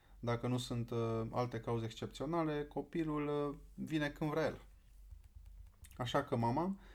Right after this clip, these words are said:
uh, trebuie să aibă pregătit o geantă permanent pentru spital, care să conțină diverse lucruri. Haine, halat, papuci, obiecte de igienă personale, practic lucruri necesare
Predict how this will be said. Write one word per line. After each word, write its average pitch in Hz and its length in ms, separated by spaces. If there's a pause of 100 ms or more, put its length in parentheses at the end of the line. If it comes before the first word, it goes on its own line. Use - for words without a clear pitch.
(560)
uh, 135 240
trebuie 160 220
să 170 120
aibă 151 400
pregătit 143 360
o 143 80
geantă 131 600 (380)
permanent 127 500
pentru 127 280
spital, 135 540 (300)
care 151 180
să 147 160
conțină 139 680
diverse 139 380
lucruri. 98 500 (260)
Haine, 127 480
halat, 127 380 (300)
papuci, - 640
obiecte 120 360
de 120 100
igienă 123 320
personale, 127 800 (500)
practic - 380
lucruri 160 320
necesare 139 600